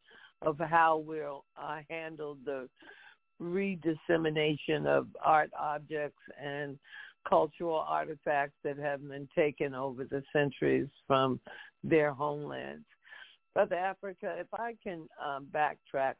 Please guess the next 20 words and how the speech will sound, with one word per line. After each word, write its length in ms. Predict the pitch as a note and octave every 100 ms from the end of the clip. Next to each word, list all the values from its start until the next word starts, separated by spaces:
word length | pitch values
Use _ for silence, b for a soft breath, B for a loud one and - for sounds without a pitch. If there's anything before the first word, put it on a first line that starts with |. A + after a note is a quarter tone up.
| _
for 140 | C#3
a 40 | C3
moment, 420 | C#3 C#3 C#3 C3
if 120 | C3 -
it's 180 | C#3 -
inappropriate, 720 | D#3 C#3+ - C#3+ C3+ C#3 B2+
you 260 | - C#3+ C3+ -
can 240 | B2 A#2+ B B B B B - -
stop 320 | D#3+ C#3 D3 -
me. 200 | D3+ D#3+
In 100 | E3 -
terms 320 | G#3+ G#3 G3+ E3
of 220 | D3 D3 - b b b b _ -
our 160 | D#3+
discussion 840 | E3+ E3 D#3+ - E3 D#3+ D#3 D3 C#3+
of 200 | C3+ C3+ C3
the, 340 | C#3 C#3 C3+ C3
uh, 160 | C3 C3 -
comic 380 | E3+ E3+ D#3+ B2+
books, 240 | C#3+ B2+